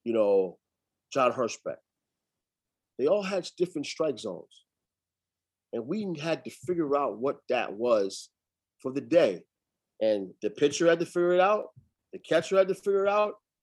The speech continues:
and we had to figure it out. And that's all the beauty of the game, that it's, it's not perfect. You, you, you got human beings that need to make calls that are human.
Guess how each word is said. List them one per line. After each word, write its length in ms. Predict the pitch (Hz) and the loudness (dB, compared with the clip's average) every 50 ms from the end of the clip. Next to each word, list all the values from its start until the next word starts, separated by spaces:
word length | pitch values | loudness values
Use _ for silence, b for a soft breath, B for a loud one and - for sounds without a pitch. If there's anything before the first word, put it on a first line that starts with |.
| _ _ - | _ _ -12
and 120 | - 135 | -10 -8
we 140 | 170 240 208 | -4 0 2
had 160 | 190 156 131 | 2 2 2
to 60 | 120 | 0
figure 240 | - - 123 113 110 | -2 -2 -2 -2 -2
it 60 | 101 | -2
out. 180 | 98 92 80 - _ _ _ _ _ _ _ _ _ _ _ - - | -4 -6 -8 -10 _ _ _ _ _ _ _ _ _ _ _ -6 -4
And 140 | 165 160 143 | -4 -2 0
that's 300 | 190 208 247 247 240 - - _ _ - | 0 0 0 0 -4 -8 -16 _ _ -2
all 240 | 202 226 226 220 | 0 0 0 2
the 180 | 190 180 196 185 127 - - | 2 2 2 2 0 -4 -10
beauty 520 | 143 175 214 226 226 202 202 190 190 - _ - | -8 -6 -4 -4 -4 -4 -4 -6 -8 -8 _ 2
of 240 | - 180 185 170 151 | 4 4 4 2 0
the 100 | 175 170 | -2 -2
game, 640 | 135 117 113 - 160 190 214 214 180 127 107 175 160 - _ _ _ _ _ _ _ _ _ _ _ _ _ _ _ _ _ - | -2 -4 -2 2 4 6 6 6 6 4 2 -2 -8 -14 _ _ _ _ _ _ _ _ _ _ _ _ _ _ _ _ _ 0
that 300 | 185 185 175 147 - - - _ _ _ _ _ _ _ _ _ _ _ - - | 4 4 4 4 2 0 -10 _ _ _ _ _ _ _ _ _ _ _ 0 2
it's, 240 | - 185 185 - - - | 2 2 0 -2 -2 0
it's 220 | 180 175 - - | 0 0 0 0
not 320 | 160 185 214 240 - - - | 0 2 2 2 0 -4 -10
perfect. 500 | - - 254 262 240 - - - 92 - _ _ _ _ _ _ _ _ _ _ _ _ _ _ _ _ _ _ _ _ _ _ _ | -2 2 4 4 4 2 -2 -8 -10 -10 _ _ _ _ _ _ _ _ _ _ _ _ _ _ _ _ _ _ _ _ _ _ _
You, 200 | 151 170 185 180 | -8 -6 -6 -6
you, 180 | - 156 175 170 156 | -6 -6 -8 -8 -6
you 100 | 165 175 | -8 -2
got 300 | 143 185 175 160 143 131 | 2 4 4 4 2 0
human 360 | - - 202 247 240 247 226 | -2 -2 0 0 0 0 -2
beings 400 | 175 147 202 226 220 214 190 151 | -4 -4 -2 -2 -2 -2 -2 2
that 160 | 135 156 127 143 | 2 2 2 2
need 180 | 165 180 160 - | 0 -4 -2 0
to 100 | 160 147 | 0 2
make 300 | 147 147 139 135 - - _ _ _ _ _ - | 4 4 4 4 2 -4 _ _ _ _ _ -4
calls 640 | - 202 196 190 180 151 123 110 98 92 - - - _ _ _ _ _ _ _ _ _ - | 2 4 6 6 8 6 6 4 2 -2 -6 -14 -16 _ _ _ _ _ _ _ _ _ 0
that 140 | 143 143 143 | 2 4 4
are 120 | 135 131 | 4 2
human. 540 | 120 - - 175 214 202 165 120 107 90 85 | 0 -6 -4 -2 0 0 0 0 -4 -6 -10